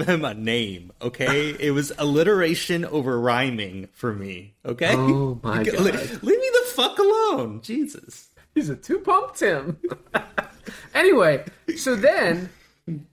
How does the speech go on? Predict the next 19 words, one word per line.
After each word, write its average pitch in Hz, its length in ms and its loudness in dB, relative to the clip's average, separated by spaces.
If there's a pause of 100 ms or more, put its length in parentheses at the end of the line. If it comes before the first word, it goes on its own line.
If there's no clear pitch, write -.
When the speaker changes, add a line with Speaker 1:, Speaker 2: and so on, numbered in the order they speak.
(200)
Speaker 2:
that, 208 240 0 (180)
all 294 220 2
of 165 120 -4
that 165 400 2
is 151 220 -4
like, 147 480 2 (640)
I 147 80 2
don't 208 140 2
know 220 100 6
about 156 320 2
you, 123 420 0 (360)
and 170 160 0
I 160 140 2
don't, 233 260 -2 (640)
just 180 200 -10
to 214 60 -8
make 202 200 0
this 151 160 -2
clear, 127 680 0